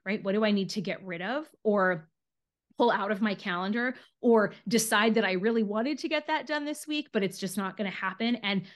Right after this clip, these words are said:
instead of me fighting against myself all week long and knowing that I really don't have time to do it, just putting it on for next week or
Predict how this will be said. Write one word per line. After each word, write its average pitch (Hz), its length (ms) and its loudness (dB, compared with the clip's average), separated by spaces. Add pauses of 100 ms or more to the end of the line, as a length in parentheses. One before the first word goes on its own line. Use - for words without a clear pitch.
(180)
instead 226 640 2
of 202 480 0 (240)
me 220 560 4 (880)
fighting 247 320 4
against 196 420 2
myself 240 540 0
all 202 260 2
week 214 220 0
long 180 500 -4 (280)
and 202 220 8
knowing 262 460 8
that 220 100 4
I 226 60 2
really 208 420 4
don't 196 180 0
have 185 160 -10
time 180 240 -10
to 175 80 -8
do 170 160 -10
it, 220 220 -8 (180)
just 240 180 -4
putting 214 200 4
it 190 60 4
on 185 140 2
for 185 120 -8
next 165 260 -10
week 226 240 -8 (200)
or 208 280 4